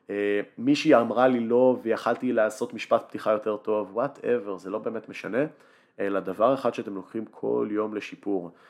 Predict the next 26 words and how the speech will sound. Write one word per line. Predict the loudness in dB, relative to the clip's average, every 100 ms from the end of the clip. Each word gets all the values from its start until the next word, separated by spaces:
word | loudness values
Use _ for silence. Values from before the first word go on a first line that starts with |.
| _ _
הדבר | -12 2 2
הזה | 2
נקרא | -6 -4 0 0
שמו"פ, | 0 -6 -6 -6 -8 _ _
שיפורים | -18 -18 -12 -10 -2 0 -2 -8
מתמידים | -12 -12 -10 -8 -6 -6 -10
ובלתי | -14 -10 -8 -8 -6 -8
פוסקים. | -8 -12 -14 -6 -6 -8 _ _ -10
אם | -8
אתם | -6 -2
בהוויית | 0 0 0 -2 -4
שמופ, | -4 0 0 -2 _ _ _ -12
<laughs> | -12 -14 -20 -20 -20 _ _
שיפורים | -16 -4 2 2
מתמידים | 2 -2 -4
ובלתי | -6 -8 -8
פוסקים, | -10 -14 -2 -2 -2 -10 _ _ _
אני | -6
יכול | 6
להבטיח | 6 6 0 2
לכם | 2 2 0 -2 -10
שהחיים | -14 -6 -4 -4 -6 -8 _ _ _ -8 -6 -4
שלכם | -4 -2 -2 -2 -8 _ _ _ _
יהיו | -6 -2
במגמת | -2 -4 -6 -10 -8 -4 -4 -4 -10
צמיחה | -16 -14 -6